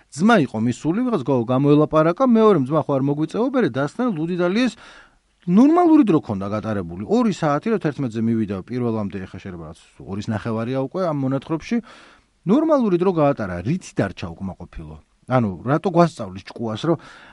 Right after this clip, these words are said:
„აა, ნუ, თუ აუცილებლად მხიარულებას ნარკოტიკი ჭირდება“, ხალხი ცეკვავს, ვიღაცები სვამენ, რა გინდა? რა, სად, სად ნახე აქ ნარკოტიკი?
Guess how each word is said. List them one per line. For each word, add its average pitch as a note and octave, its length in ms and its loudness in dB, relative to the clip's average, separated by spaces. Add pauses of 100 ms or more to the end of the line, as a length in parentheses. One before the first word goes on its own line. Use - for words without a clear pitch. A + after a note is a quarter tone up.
„აა, E3+ 340 0
ნუ, D#3 140 2
თუ E3+ 140 -10
აუცილებლად F3+ 480 0
მხიარულებას F3+ 420 0
ნარკოტიკი E3 480 0
ჭირდება“, D3+ 400 -4 (240)
ხალხი D4 380 -2
ცეკვავს, G#3 460 -4
ვიღაცები G#3 440 -2
სვამენ, G#3 320 2 (260)
რა C#3+ 160 2
გინდა? F2+ 360 -10 (380)
რა, A#2+ 160 2 (420)
სად, C#3 260 -8
სად E3 260 -4
ნახე G2 280 -10
აქ - 100 -20
ნარკოტიკი? F#2+ 520 -10